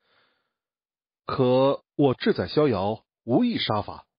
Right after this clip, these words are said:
谢峰堂道：“哼，你虽志在逍遥，纵意天下，奈何天地间有大恐怖，步步有荆棘，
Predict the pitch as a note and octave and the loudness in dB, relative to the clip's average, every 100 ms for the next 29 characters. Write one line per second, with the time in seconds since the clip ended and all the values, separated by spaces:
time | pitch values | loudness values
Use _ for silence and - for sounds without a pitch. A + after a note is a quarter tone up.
0 | _ _ _ _ _ _ _ _ _ _ | _ _ _ _ _ _ _ _ _ _
1 | - C#3 B2+ D3 D3 - C3 C3+ - _ | -6 -2 0 -2 -6 -8 -6 -6 -6 _
2 | _ _ _ _ _ C3+ - _ _ _ | _ _ _ _ _ -10 -10 _ _ _
3 | _ _ _ A#2+ D3 C#3+ F3+ E3+ D#3+ B2+ | _ _ _ -2 0 2 2 2 0 0
4 | A2+ D3 C#3 A2 C3 C3 - _ - C3 | 0 0 2 0 0 -2 -8 _ 2 2
5 | G#2+ F#2+ - E3 C#3 B2 - _ _ _ | 0 -8 -4 -4 -2 -4 -8 _ _ _
6 | _ _ _ - C#3+ B2 A#2+ C#3 C3+ - | _ _ _ 0 2 2 0 0 -2 -6
7 | _ _ _ - F3+ D#3+ C3+ A2+ D3+ D#3+ | _ _ _ 0 2 2 0 0 2 2
8 | D3+ - _ A2+ A2+ A2+ D3+ A2 - - | 0 -4 _ -4 -2 2 2 0 -4 -14
9 | E2 F2 C3+ - _ _ _ _ _ - | -16 -6 -6 -6 _ _ _ _ _ 2
10 | G3+ D#3+ C#3 C3 G2 F2 - F3+ D3+ F2 | 4 4 2 0 0 -8 -6 -6 -6 -12
11 | - | -18